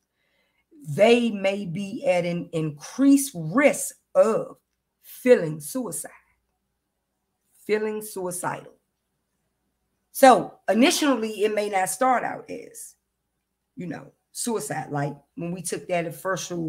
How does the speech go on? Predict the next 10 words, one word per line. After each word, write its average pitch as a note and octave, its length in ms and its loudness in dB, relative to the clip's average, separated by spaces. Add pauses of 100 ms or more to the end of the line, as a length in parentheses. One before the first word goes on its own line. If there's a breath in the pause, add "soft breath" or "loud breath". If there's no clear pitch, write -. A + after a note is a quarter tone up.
(500 soft breath)
initial F3 720 -2 (220)
puff G3 300 4
of F#3 60 4
the D#3+ 80 0
blunt, F3+ 360 0 (340)
you - 120 -10
know, - 200 -14 (760)
it F#4 140 2
was E4 160 4
recreation. F4 680 2